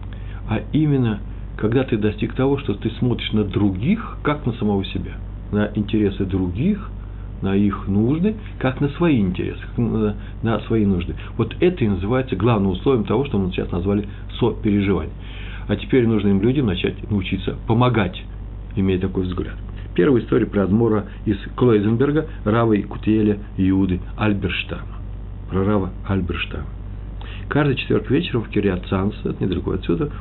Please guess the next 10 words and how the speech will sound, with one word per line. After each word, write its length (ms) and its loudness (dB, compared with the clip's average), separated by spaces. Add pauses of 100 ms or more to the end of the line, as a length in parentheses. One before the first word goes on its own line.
он 120 2
давал 400 4
общий 280 0
урок. 360 2 (280)
Отсюда 360 2
даже 100 4
видно 240 2
это 180 0
место, 300 -4
да? 80 -6